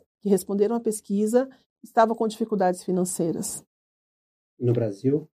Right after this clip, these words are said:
Speaker 1: No
Speaker 2: nós temos oitocentas mil organizações
Speaker 1: Uma,
Speaker 2: do terceiro
Speaker 1: é.
Speaker 2: setor, pelo dados do ipea.
Speaker 1: Quase cinquenta mil no estado do Paraná.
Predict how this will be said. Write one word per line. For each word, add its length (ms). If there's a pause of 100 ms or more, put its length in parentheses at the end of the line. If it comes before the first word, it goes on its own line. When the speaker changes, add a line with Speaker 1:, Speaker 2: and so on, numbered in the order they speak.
Speaker 1:
No 240 (160)
Speaker 2:
nós 160
temos 260
oitocentas 800
mil 280
organizações 680
Speaker 1:
Uma, 160
Speaker 2:
do 60
terceiro 380
Speaker 1:
é. 40
Speaker 2:
setor, 500 (300)
pelo 320 (100)
dados 280
do 80
ipea. 440 (100)
Speaker 1:
Quase 300
cinquenta 400
mil 160
no 60
estado 220
do 80
Paraná. 360